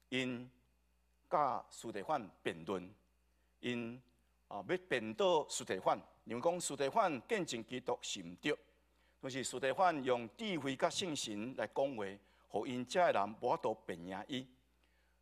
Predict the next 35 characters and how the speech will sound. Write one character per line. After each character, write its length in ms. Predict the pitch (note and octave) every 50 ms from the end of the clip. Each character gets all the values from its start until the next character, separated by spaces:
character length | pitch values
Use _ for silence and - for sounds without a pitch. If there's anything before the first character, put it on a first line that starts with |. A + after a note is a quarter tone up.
| _ _ _ _ _ _ _ _
因 100 | - D#3
无 40 | F#3
法 100 | G#3 A#3+
度 100 | A3+ G3+
辩 320 | - E3 D3 C#3 C#3 C#3+
赢 340 | D3 D#3 D#3 D3+ D3+ D3+ D3 -
斯 180 | - - C3+ B2+
提 140 | C#3 C3+
凡， 260 | C3+ F#3 G3 E3 C3 G#2 - -
总 180 | - - D#3+ D#3+
是 140 | D3 - A2+
因 220 | - C3 C3 B2
为 100 | A2 A2
着 160 | - - -
反 400 | - - - G3 G3 G3 G3+ G3+
对 240 | G3 - A3 F3 -
斯 180 | - - - G#2
提 140 | - F#2 F#2
凡， 180 | - D#3 A#2 - - - _ _ _ _ _ _ _ -
因 120 | B2 A#2+
着 140 | A2+ A2+ G#2
西 180 | - - - F#3 F#3 G3 G3
罗 100 | D#3 B2
人 460 | A2+ G#2+ G2+ G2 G2+ G2+ G#2+ A#2+ D3 - _ _
出 140 | - - F3+
来 140 | D3+ C3 A#2+
做 200 | - - C#3+ B2+
假 80 | G2+ - - _
见 460 | - E3+ F3 E3 - - G#2 G2+ F#2+ G2
证， 160 | - F#2 E2+ - _ _ _ _ _ _ _ _ _ _ _ _ A2+
诬 240 | C#3+ F3 F#3+ F#3+ F#3
告 260 | - C#3+ C3+ B2 A#2
斯 180 | - - C3
提 140 | A#2 B2+ A#2
凡 220 | - F#3 F3 D#3